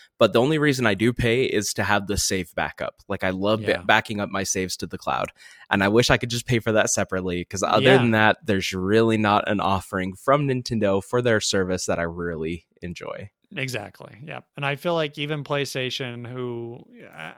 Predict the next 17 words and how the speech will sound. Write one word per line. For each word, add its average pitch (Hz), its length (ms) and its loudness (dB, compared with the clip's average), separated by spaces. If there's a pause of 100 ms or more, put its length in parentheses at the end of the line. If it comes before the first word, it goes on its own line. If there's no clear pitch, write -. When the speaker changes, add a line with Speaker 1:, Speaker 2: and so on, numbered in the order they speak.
(140)
Speaker 2:
you 277 140 -6
know, 202 200 2
nowadays 147 680 0
they 135 120 -4
don't 131 220 -6
give 127 200 -6
you 123 120 -6
the 117 140 -8
free 131 300 -8
games 123 500 -6
that 110 240 -8
I, - 180 -10
or 143 140 -4
the 131 120 -4
games 135 260 -2
that 123 120 -4
I, 107 280 -8